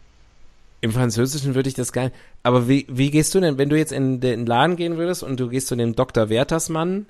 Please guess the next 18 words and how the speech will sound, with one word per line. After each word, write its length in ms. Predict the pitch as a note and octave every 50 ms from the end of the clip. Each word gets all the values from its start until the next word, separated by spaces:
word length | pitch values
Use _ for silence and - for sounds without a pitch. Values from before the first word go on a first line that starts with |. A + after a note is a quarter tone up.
| _ _
nee, 160 | - A2+ G#2+
heißt 180 | A2+ A#2+ C3 -
nicht 160 | G#2+ G2 -
Doktor 300 | G2 F#2+ - - F#2+ F2+
Werther, 220 | F#2+ F#2 F2+ F#2 F2+
das 180 | F2+ - -
ist, 140 | - - -
das 80 | - - _ _ - G#2
war 80 | G2
Doktor 320 | - - G#2 - _ - -
Dittmeier, 500 | - A#2 A2+ - - E2+ E2+ E2 E2+ - - - - - - - _ - _ _
äh, 540 | A2 A2 A2 A2 A2 G#2+ G#2+ G#2+ G#2+ G#2+ G#2+ - - _ _ _ - - _ _ _ _ _ _
Werthers, 540 | - A#2+ A2 G2+ A#2 B2+ D3 - D#3 C3+ -
der 140 | - B2+ A#2+
die 160 | A#2 A#2 G#2+
Werthers 360 | A#2 B2+ C#3+ D3 C3+ A2+ A2+
Echte 440 | - A2+ C3 C3+ - - F3 E3+ E3+
hat 260 | F3+ G3 - - -